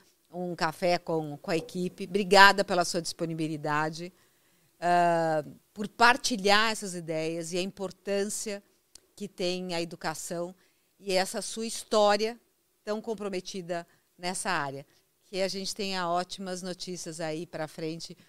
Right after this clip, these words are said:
de outras, eh, grandes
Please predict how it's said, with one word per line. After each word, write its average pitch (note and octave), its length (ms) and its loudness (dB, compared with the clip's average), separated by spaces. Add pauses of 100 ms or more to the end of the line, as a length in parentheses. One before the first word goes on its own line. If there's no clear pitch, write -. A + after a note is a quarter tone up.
(260)
de D#3+ 240 -6
outras, E3+ 600 -4 (380)
eh, D#3 580 -2 (120)
grandes F#3 800 0